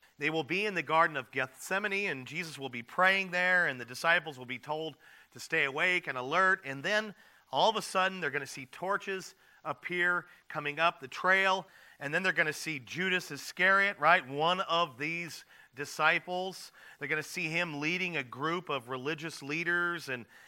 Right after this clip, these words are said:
and temple police. They're gonna be coming up this trail with these torches, and they're gonna enter into the garden. And what are they gonna do? They're gonna approach the Lord Jesus,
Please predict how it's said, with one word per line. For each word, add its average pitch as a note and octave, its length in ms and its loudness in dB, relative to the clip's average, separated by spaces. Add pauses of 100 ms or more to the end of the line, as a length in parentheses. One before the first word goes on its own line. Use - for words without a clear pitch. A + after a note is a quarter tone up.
and B2+ 180 -8
temple E3+ 460 -2
police. D#3+ 840 -4 (440)
They're C#3 120 -6
gonna C#3 160 -2
be C3 80 -4
coming F3 320 -2
up E3+ 160 0
this E3 120 -8
trail F3 360 0
with D3+ 100 -8
these D#3+ 160 -10
torches, D#3+ 560 -6
and C#3 80 -10
they're C3+ 80 -6
gonna C#3 300 -2
enter F3 400 0
into F3 400 -4
the D#3+ 100 -4
garden. E3 640 2 (380)
And C#3+ 180 -6
what E3 100 2
are D#3+ 60 -2
they D3+ 100 2
gonna C#3+ 180 0
do? C#3+ 220 -2
They're B2+ 160 -8
gonna B2+ 220 -4
approach E3+ 580 -4 (280)
the D#3 100 -8
Lord D3 280 -2
Jesus, D#3 680 -10